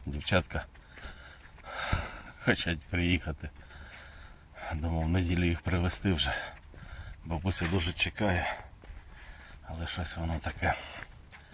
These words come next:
Не знаю навіть куди, що. Та й воно не треба його і знати. Менше знаєш, краще спиш, але бачите, як спати. Ладно,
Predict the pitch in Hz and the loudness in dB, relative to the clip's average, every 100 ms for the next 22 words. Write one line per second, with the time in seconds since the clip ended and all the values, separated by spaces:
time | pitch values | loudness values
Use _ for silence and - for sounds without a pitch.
0 | - - - - - - - - - - | -18 -18 -20 -20 -16 -12 -12 -14 -18 -16
1 | - - - - - 127 90 - - - | -16 -16 -12 4 8 10 8 2 -2 -4
2 | - - - - - - - - - - | -8 -10 -12 -12 -10 -8 -10 -12 -12 -16
3 | - - 113 80 76 71 76 80 76 - | -8 4 6 6 4 4 4 2 0 2
4 | 85 104 - - 90 - - - - - | 6 6 6 6 2 0 -2 -2 -4 -8
5 | - - - - - 95 - - - - | -8 -6 -4 -4 2 4 4 0 -2 -4
6 | - - - - 71 78 73 - 76 69 | -6 -4 -2 0 0 0 0 2 2 2
7 | 71 71 71 69 98 - - - - - | 0 0 -2 2 2 0 -6 -12 -10 -10
8 | - - - - - - - - - - | -12 -16 -16 -14 -12 -10 -8 -6 -6 -8
9 | - - 85 80 - 82 98 110 87 - | -8 -2 2 4 4 4 8 8 8 4
10 | 92 85 90 - - 78 - 78 80 82 | 4 6 4 2 2 2 4 4 4 4
11 | - - 80 69 - - 82 78 - - | 4 2 0 -2 -4 0 2 2 0 -4
12 | - - - - - - - - - - | -10 -10 -10 -12 -12 -12 -12 -14 -14 -12
13 | - - - - | -14 -8 -8 -4